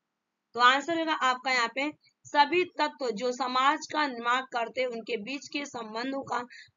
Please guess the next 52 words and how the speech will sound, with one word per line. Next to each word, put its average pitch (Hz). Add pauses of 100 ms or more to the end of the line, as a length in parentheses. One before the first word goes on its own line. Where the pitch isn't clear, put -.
बोध 240
कराना। 226
बोध 254
means 294
क्या 262
होता 226
है? 269
ज्ञान 233
कराना, -
ठीक 269
है, 320 (520)
बताना 277
उस 269
चीज -
को, 311 (240)
Information 277
देना, 247 (200)
सूचित 294 (100)
करना, 233
समाज 247
के 285
निर्माण 226
करता 240
और 226
उनके 240
बीच 233
के 285
संबंध 233
क्या 226
क्या 226
है, 285
ठीक -
है, -
तो -
C 277
is 254
the 247
right 226
answer। 196
Next 247
question, - (640)
जब 285 (260)
विवादास्पद 285
मामलों 269
को 330
सामाजिक 247
विज्ञान 254
कक्षा 247
में 254
पढ़ा 240
रहे 240
हैं 208